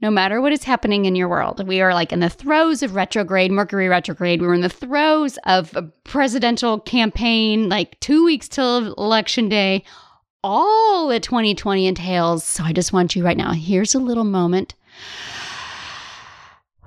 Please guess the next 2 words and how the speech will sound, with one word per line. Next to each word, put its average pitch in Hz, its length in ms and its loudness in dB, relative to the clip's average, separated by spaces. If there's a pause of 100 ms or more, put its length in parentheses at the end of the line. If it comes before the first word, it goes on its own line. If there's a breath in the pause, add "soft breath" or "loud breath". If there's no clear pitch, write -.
(1400 loud breath)
of 190 200 2
zen. 165 520 0